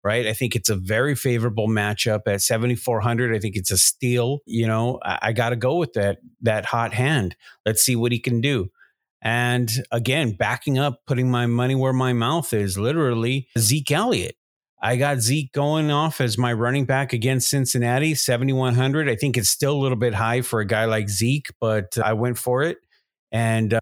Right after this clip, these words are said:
I followed that up with Henderson versus K C at sixty-two hundred. I, I think that was going to be a better matchup, so I had to go for that one. I got Christian Kirk against Indy at sixty-five hundred, which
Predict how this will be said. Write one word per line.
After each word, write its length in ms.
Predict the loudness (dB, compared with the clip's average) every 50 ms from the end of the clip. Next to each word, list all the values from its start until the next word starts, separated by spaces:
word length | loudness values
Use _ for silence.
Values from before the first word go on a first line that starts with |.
| 0 -4
I 60 | -4
followed 380 | -2 0 0 0 0 0 0
that 120 | 0 0 0
up 180 | 0 -2 -2
with 380 | -2 0 0 0 0 -2 -6 -10 _ -4
Henderson 600 | -2 0 2 2 2 0 0 0 0 0 0 0
versus 420 | 0 0 2 2 2 2 2 0
K 320 | 0 0 0 0 2 2 2
C 480 | 2 2 2 2 2 2 0 0 -2 -6 _ _ _ _ _ _
at 220 | 0 0 2 2 2
sixty-two 640 | 2 2 2 2 2 0 0 0 0 2 2 2
hundred. 520 | 2 2 2 2 2 0 0 0 -2 -4 -6 _ -2
I, 260 | 0 0 0 0 -2 -6 -12 _ _ _ -4
I 120 | -2 -2
think 380 | -2 -2 0 0 0 0 -2 -4
that 340 | -6 -2 0 0 0 0 -2
was 220 | -2 -2 -2 -2 -2
going 280 | -2 0 0 0 0
to 80 | 0 0
be 120 | 0 0
a 60 | 0
better 240 | 0 0 0 0 2
matchup, 540 | 2 2 0 0 0 0 0 2 2 0 0 -4 _
so 320 | -6 -2 0 0 2 2 2
I 320 | 2 0 0 0 0 0
had 240 | 0 0 0 0 -2
to 60 | -4 -6 -6 -10 _ _ _ _ _ -8 -6
go 220 | -2 0 0 0 0
for 160 | -2 -2 0
that 260 | 0 0 0 0 0
one. 260 | 0 0 0 0 -2 -6 -10 -18 -20 -20 -6 -2
I 100 | 0 0
got 160 | 0 -2 -2
Christian 360 | -2 -2 0 0 0 -2 -2
Kirk 320 | -2 -2 -2 -2 -2 -2
against 360 | -4 -2 0 2 2 0 -2 -2
Indy 340 | -2 0 0 2 2 2 0 0
at 80 | 0
sixty-five 800 | 0 0 0 -2 0 -2 -2 -2 0 -2 -2 0 0 0 0 0
hundred, 520 | 2 2 2 0 0 0 0 0 0 -2 -6 _ _ _ _ _ _ _
which 460 | -2 0 0 0 0 -2 -2 -2 -4